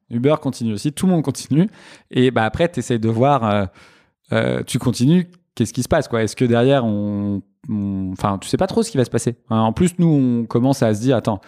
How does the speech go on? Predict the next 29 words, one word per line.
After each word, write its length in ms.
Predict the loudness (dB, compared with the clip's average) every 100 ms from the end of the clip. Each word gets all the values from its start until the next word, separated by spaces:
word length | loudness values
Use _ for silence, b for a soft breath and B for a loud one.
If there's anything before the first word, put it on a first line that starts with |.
| B B B
t'es 140 | -8 0
quand 80 | 2
même 160 | 4
interdit 500 | 2 2 0 0 -2
pour 240 | -4 -10 -6
trouble 300 | -2 0 2
à 20 |
l'ordre 160 | 2
public. 480 | 0 0 0 0 -6 _ _ _ _ _ _ _ _ -10
On 60 |
te 100 | -6
dit 160 | -2 0
pas 160 | 0 0
que 40 |
ce 60 | -2
que 60 |
tu 120 | -4
fais 140 | 0 -2
est 140 | 0
illégal, 340 | -2 0 0 0
on 80 |
te 100 | -2
dit 200 | -2 -2
juste 180 | 0 0
que 80 | -2
tu 140 | -4
crées 160 | -2 -2
du 100 | 0
désordre 440 | 0 2 0 -2